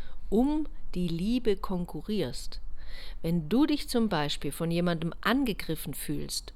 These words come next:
oder dich jemand kritisiert hat, dann wirst du ziemlich schnell merken, wie sich da Widerstand in dir regt. Du fängst nun an, dich zu verteidigen, oder du schmollst still und leise vor dich hin und zerhackst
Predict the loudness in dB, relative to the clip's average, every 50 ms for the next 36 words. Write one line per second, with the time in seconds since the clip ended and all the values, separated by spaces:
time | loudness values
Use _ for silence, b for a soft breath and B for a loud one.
0 | -6 -2 -2 0 0 0 -2 -2 -2 -2 -2 0 0 0 -2 -2 -2 0 0 -2
1 | -4 -4 -6 -6 -6 -4 -4 -4 -4 -2 0 0 0 0 0 -2 -6 -8 -8 -8
2 | -8 B B B B B B B B B B B B 0 0 0 2 2 0 -2
3 | -2 -2 -4 -4 -4 -2 0 0 0 0 0 -2 -2 -2 0 0 2 2 2 2
4 | 2 4 2 2 2 2 2 2 2 2 2 2 2 2 2 2 2 0 0 0
5 | 0 0 0 0 0 0 2 2 0 0 0 -2 -2 -2 -2 -2 -4 -4 -4 -4
6 | -6 -4 -4 -4 -4 -4 -4 -4 -2 0 B B B B B B B B B B
7 | -4 -2 -2 0 2 2 2 2 2 2 2 2 2 2 2 2 0 0 2 0
8 | -2 -4 -4 -4 0 0 2 2 4 4 4 4 6 6 4 4 4 4 2 2
9 | 2 B B B B B B B B 2 4 6 6 8 8 8 6 6 B B
10 | B B B 0 0 0 0 0 2 4 4 6 6 4 4 2 2 2 2 4
11 | 4 4 6 6 4 4 4 4 4 4 4 4 0 0 2 2 2 4 2 2
12 | 2 4 4 4 4 2 B B B B B B -6 -4 -2 -2 -4 -4 -4 -4
13 | -2 0 -2 -2 -2 -4 -6 -6 -6 -8 -8 -10 -8 -4 -2 -2 -2 0 -2 -2
14 | -2 -2 -4 -4 -6 -8